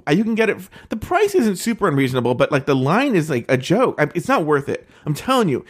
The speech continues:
it's not, the sandwich is fine. If you had it, you'd be like, "Oh, fine." I just think people just can't get it. And so, uh, they're just in West, West L A is particularly bad at this, 'cause also this is sort of shocking.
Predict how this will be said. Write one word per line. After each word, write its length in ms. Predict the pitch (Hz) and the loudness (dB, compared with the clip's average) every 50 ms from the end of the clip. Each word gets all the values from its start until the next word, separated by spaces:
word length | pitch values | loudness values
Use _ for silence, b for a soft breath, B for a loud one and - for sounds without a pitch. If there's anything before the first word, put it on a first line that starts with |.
| B B B | B B B
it's 160 | 175 156 139 | -4 -2 0
not, 300 | 180 208 202 - 170 175 | 0 0 0 -2 -2 -2
the 100 | 175 175 | -2 -2
sandwich 380 | - 233 240 240 233 220 214 - | 0 0 0 2 2 0 0 0
is 140 | 180 160 - | -2 -2 -2
fine. 320 | - - 180 165 127 113 | -2 -2 0 0 0 0
If 80 | 123 139 | -2 -2
you 80 | 147 | 0
had 200 | 143 160 185 175 | 0 2 2 2
it, 60 | 160 | 2
you'd 80 | 139 139 | 2 0
be 80 | 143 139 | 0 -2
like, 120 | 139 - | -2 -2
"Oh, 260 | 233 220 147 117 95 - _ _ | 0 0 0 0 -2 -6 _ _
fine." 220 | - 196 175 - B B B B B - | -4 -2 -2 -2 B B B B B -6
I 200 | 185 247 302 349 | -4 -2 0 0
just 160 | 392 349 269 | 0 -2 -2
think 140 | 269 226 - | -4 -4 -2
people 160 | 220 196 202 | -2 -2 -2
just 120 | 190 185 | -4 -4
can't 300 | - - 208 208 - 143 | -2 -4 -4 -4 -6 -4
get 220 | 147 151 165 190 165 | -2 -2 0 2 0
it. 220 | - - - - b b b b b b b b b b b - | 0 -2 -6 -12 b b b b b b b b b b b -2
And 180 | 156 147 139 | -2 0 0
so, 680 | 127 - - 165 165 160 151 147 143 135 131 127 123 - - | -2 -2 0 0 2 2 4 2 2 2 2 0 0 0 0
uh, 460 | 131 123 120 117 113 110 107 104 113 | 0 2 2 0 0 -2 -2 -2 -2
they're 180 | 123 139 135 | 0 0 0
just 320 | 135 139 151 143 139 - - | 2 0 0 -2 -2 -2 -4
in 140 | 139 135 131 | -4 -2 0
West, 260 | 143 135 143 - - - - - - B B B B B B B | 0 -2 -2 -2 -4 -4 -4 -6 -8 B B B B B B B
West 360 | - - 190 269 330 349 - - | -6 -2 -2 -2 -2 -2 -2 0
L 180 | 403 381 349 | 0 2 2
A 60 | 339 | 2
is 160 | 302 226 214 - | 2 2 0 0
particularly 720 | - 190 - - - 208 208 196 180 185 175 160 156 143 | 0 0 0 0 -2 -4 -4 -2 -2 -2 0 0 0 0
bad 220 | 127 131 120 131 | 2 2 0 0
at 60 | 120 110 | 0 -2
this, 100 | - - | -6 -8
'cause 160 | - 151 - - | -8 -10 -6 -2
also 260 | - - 392 381 - 226 | 0 0 0 0 0 -2
this 160 | 220 302 - | 0 -2 -2
is 100 | 311 - | -4 -4
sort 220 | - 220 214 190 | -2 -2 -2 -2
of 80 | 160 - | -2 -4
shocking. 560 | - - 170 196 190 - 127 113 95 98 b | -2 0 0 0 0 -2 -4 -6 -6 -8 b